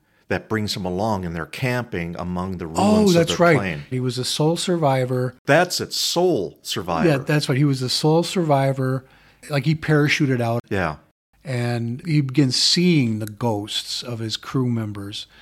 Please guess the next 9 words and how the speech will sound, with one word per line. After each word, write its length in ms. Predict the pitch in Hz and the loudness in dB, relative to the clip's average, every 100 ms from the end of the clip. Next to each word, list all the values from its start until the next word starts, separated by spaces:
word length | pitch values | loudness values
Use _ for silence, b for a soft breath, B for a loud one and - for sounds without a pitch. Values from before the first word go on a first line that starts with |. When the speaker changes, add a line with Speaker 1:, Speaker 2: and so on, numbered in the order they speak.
| B B B B _ - - | B B B B _ -8 -2
Speaker 1:
I 80 | 117 | 0
think 220 | 151 156 | 2 0
they're 100 | 98 | -2
pissed 460 | - - 117 - | -2 0 0 0
at 160 | 87 78 | -4 -4
him. 180 | 71 71 _ _ | -6 -8 _ _
Speaker 2:
Yeah, 380 | - 170 139 123 | -20 -10 -6 -6
because 460 | 113 117 139 127 131 | -6 -2 0 0 0
they're, 180 | 127 | -2